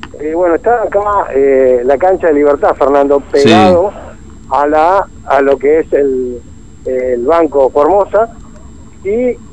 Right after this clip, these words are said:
Speaker 1: sobre, eh, el tejido de la cancha de Libertad se puede ver que hay un cartel que, eh, está pidiendo que, eh, dejen, de-, dejen trabajar a todos los comerciantes, ¿no?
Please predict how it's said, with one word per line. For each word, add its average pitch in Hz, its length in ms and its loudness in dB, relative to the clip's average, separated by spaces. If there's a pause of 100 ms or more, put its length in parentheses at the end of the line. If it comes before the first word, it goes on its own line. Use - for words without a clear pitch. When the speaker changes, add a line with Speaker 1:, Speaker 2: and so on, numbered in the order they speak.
(180)
Speaker 1:
sobre, 180 720 2
eh, - 400 -12 (300)
el 151 440 4
tejido 165 580 0
de 127 280 -4 (380)
la 139 100 0
cancha 156 280 -2
de 156 60 2
Libertad 165 420 2 (460)
se 156 120 -4
puede 170 300 0
ver 170 240 2
que 165 260 0
hay 165 160 2
un 170 120 0
cartel 160 500 0
que, 170 320 0 (440)
eh, 160 380 -4
está 160 360 -2
pidiendo 160 600 2
que, - 380 -2
eh, 143 120 -4
dejen, 151 640 0 (280)
de-, 139 500 -2
dejen 151 220 -2
trabajar 147 460 2 (420)
a 147 120 -2
todos 143 320 0
los 135 360 2 (180)
comerciantes, 131 720 0
¿no? 143 200 0